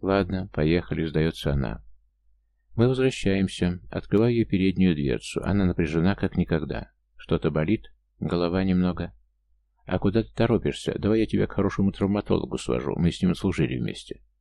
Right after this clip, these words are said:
«Спасибо, Вань». На секунду согревается её взгляд. «Но со мной всё в порядке. Отлежусь до завтра и всё».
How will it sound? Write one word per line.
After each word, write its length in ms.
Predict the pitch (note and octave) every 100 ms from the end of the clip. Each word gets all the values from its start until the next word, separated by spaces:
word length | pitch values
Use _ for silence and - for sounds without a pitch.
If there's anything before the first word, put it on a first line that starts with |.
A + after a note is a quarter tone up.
| _ _ _
«Спасибо, 540 | - F#2 - A#2 F2
Вань». 260 | D2+ C#2 C2
На 140 | D2+
секунду 400 | - - F#2 E2+
согревается 600 | - - D2+ D#2+ E2+ - D#2
её 60 |
взгляд. 300 | D2+ C#2 B1+ -
«Но 60 | F2+
со 160 | -
мной 160 | F#2+ G2
всё 220 | - F2+
в 20 |
порядке. 540 | - F2+ C2+ - - -
Отлежусь 380 | - G#2+ G#2+ F#2+
до 140 | E2+
завтра 400 | D#2+ G2+ G#2 F2
и 40 | D2+
всё». 260 | - -